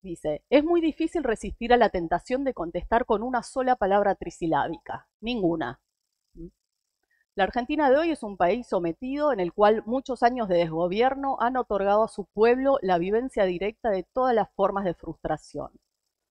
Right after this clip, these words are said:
País sometido a una doble dependencia, la dependencia externa por un lado,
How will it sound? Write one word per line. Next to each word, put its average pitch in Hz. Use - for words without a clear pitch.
País 185
sometido 226
a -
una 185
doble 202
dependencia, 165
la 156
dependencia 165
externa 269
por 175
un 170
lado, 247